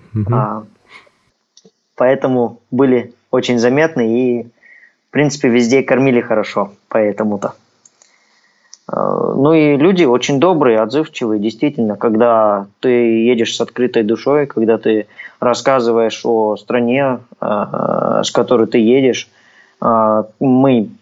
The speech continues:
Speaker 2: какие-то подарочки, то есть, бывало, раздавали, а, различные сувениры, и нам люди дарили. Я с Татарстана сохранил баночку меда, а,
Speaker 1: Мгм.
Speaker 2: до сих пор она где-то у меня дома,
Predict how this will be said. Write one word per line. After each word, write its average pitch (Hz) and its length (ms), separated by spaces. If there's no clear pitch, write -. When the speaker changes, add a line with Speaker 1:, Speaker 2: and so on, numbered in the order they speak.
Speaker 2:
какие-то - 360
подарочки, 131 600
то 120 180
есть, 113 280
бывало, 117 500
раздавали, 110 640
а, 110 640
различные 113 500
сувениры, 113 680
и 117 180
нам 123 260
люди 120 400
дарили. 113 540
Я 113 540
с - 100
Татарстана 117 520
сохранил 113 640
баночку 110 460
меда, 120 420
а, 110 300
Speaker 1:
Мгм. 107 120
Speaker 2:
до 117 60
сих - 140
пор 117 160
она 110 140
где-то 107 320
у - 20
меня 110 200
дома, 113 360